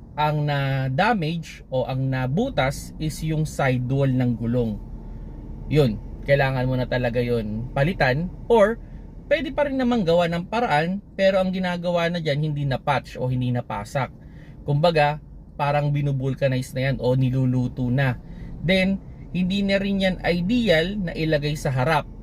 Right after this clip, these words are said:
Normally, kung gusto nyo talagang gamitin yan, nilalagay na lang sa likod yan.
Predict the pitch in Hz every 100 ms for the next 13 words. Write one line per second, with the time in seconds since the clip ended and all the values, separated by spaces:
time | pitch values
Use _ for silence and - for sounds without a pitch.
0 | - 139 156 180 180 160 165 135 131 123
1 | 139 151 139 147 147 156 151 165 165 165
2 | 185 151 139 147 - - - 151 160 156
3 | 156 147 147 143 139 135 135 123 123 107
4 | 117 139 117